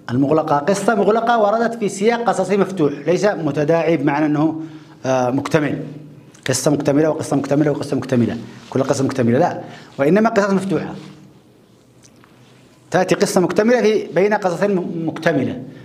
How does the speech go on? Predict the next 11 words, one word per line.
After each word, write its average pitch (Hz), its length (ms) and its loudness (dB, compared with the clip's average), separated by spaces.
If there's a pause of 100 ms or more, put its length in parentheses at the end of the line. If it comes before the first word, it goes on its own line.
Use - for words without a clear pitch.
(100)
بين 165 220 0
قصصين 190 480 0
مفتوحة، 160 400 -2 (1160)
ذكر 147 200 2
بعض 160 200 0
أجزائها 147 580 0 (400)
وذكرت 143 400 2
في 151 100 0
مكان 151 300 0
آخر 120 260 -6 (460)
أيضًا. 87 280 -4